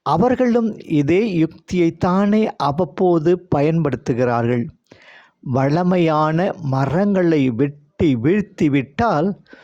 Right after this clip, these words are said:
முட்செடிகள் தானாக தழைத்தோங்கி வளரும். இழிவானவர்களே, மனித தசையை தின்று திரியுங்கள்.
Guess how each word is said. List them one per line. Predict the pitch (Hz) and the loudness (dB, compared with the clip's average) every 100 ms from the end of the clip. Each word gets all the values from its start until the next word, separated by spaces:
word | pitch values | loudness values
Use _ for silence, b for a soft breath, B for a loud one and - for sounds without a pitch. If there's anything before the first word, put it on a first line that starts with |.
| B - | B -4
முட்செடிகள் | 202 - - 294 254 247 247 - | -4 -2 -4 0 0 0 -2 -4
தானாக | - 190 220 277 277 233 226 - 226 233 233 - | -4 0 2 2 2 0 0 0 0 0 -4 -4
தழைத்தோங்கி | 160 170 202 202 - 226 220 202 226 | 0 0 0 -2 -2 0 0 -2 -2
வளரும். | 135 123 151 175 147 127 120 B B B B B B B - | 0 -2 0 0 0 -2 -6 B B B B B B B -2
இழிவானவர்களே, | 139 147 175 143 143 139 131 - 156 147 190 220 b b b b - | 0 2 2 0 0 0 -2 -2 -2 0 -2 -4 b b b b -8
மனித | 113 127 160 226 202 170 - - | -2 0 2 2 2 0 -2 -4
தசையை | 156 - 208 196 151 127 - | -2 0 0 2 0 -2 -4
தின்று | 170 185 190 190 202 190 - 175 | -2 0 0 0 0 -2 -4 0
திரியுங்கள். | 190 202 170 135 117 107 | 2 2 0 0 -2 -4